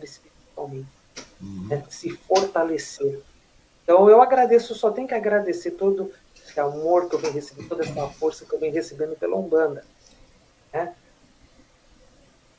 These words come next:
Speaker 2: Eu acho muito legal quando você tem uma reeducação assim, porque, a, é, sei lá,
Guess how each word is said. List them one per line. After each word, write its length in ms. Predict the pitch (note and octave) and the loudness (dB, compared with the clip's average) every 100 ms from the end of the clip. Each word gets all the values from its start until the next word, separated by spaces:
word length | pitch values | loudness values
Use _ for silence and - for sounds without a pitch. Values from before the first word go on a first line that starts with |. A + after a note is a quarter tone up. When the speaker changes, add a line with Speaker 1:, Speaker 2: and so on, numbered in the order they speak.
| _ _ - | _ _ -4
Speaker 2:
Eu 120 | F#3+ | 0
acho 180 | G3 G#3+ | 0 -2
muito 200 | B3 D4 | -6 -4
legal 440 | D#4+ A#3 F3 D3+ | -4 0 4 4
quando 220 | C3 D3+ D#3 C#3+ | 2 -2 -2 0
você 300 | D3 D3+ E3 | 0 0 -2
tem 160 | F3 | -2
uma 100 | F3 | 2
reeducação 800 | D3+ E3 F3 E3+ D3 - D3+ C3+ | 2 2 -2 2 4 6 4 2
assim, 420 | A#2+ - E3+ F#3 - - - | 2 0 0 -2 -4 -12 -14
porque, 240 | - F3+ A3+ | -8 -4 -2
a, 300 | F#3 E3+ - D3 | -2 -4 -4 -4
é, 480 | C#3+ C#3 C3+ C3+ - - - - - | -2 -2 -2 -6 -10 -18 -20 -20 -12
sei 160 | D4 | -4
lá, 340 | G3+ D3+ A2+ | 2 4 4